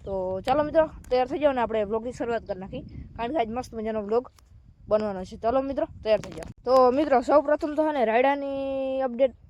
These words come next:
દેતા જ આપણે વ્લોગની શરૂઆત કરી છે. તો રાયડાની અપડેટ દઉં ને તો રાયડો ભાઈ કાયદેસર ઉગી ગયો, જોઈ શકો છો.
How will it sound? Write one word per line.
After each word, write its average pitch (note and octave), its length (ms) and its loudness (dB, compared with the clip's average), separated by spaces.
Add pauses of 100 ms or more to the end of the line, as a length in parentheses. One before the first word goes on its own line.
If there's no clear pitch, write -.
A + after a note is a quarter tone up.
(140)
દેતા B3+ 360 4
જ B3 60 -2
આપણે B3 260 -2
વ્લોગની A#3+ 340 -2
શરૂઆત B3 340 0
કરી D4 160 0
છે. A#3 180 -4 (520)
તો F#3+ 140 6
રાયડાની C4+ 360 8
અપડેટ C#4 280 6
દઉં D4+ 220 10
ને B3+ 80 0
તો G#3+ 120 0
રાયડો C4 380 8
ભાઈ A#3+ 200 4
કાયદેસર B3+ 380 2
ઉગી B3 180 -2
ગયો, G#3+ 220 -4
જોઈ G3+ 140 -2
શકો G#3 220 -6
છો. C4+ 100 -6